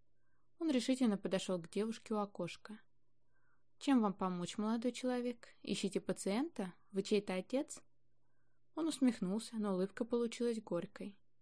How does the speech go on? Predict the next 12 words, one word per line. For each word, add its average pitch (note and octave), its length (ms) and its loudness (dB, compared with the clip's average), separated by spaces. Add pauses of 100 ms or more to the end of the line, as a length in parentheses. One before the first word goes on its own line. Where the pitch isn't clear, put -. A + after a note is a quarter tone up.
(640)
«Детка, G#3+ 560 -4 (100)
я A3 160 2
не D4 120 6
чей-то A#3 380 4
отец, G3+ 460 -2
я F#3 160 0
вампир, G#3+ 560 0 (100)
который F3+ 320 0
детей A3 480 -2
иметь A3+ 320 2
не A#3 120 2
может. E3+ 520 -2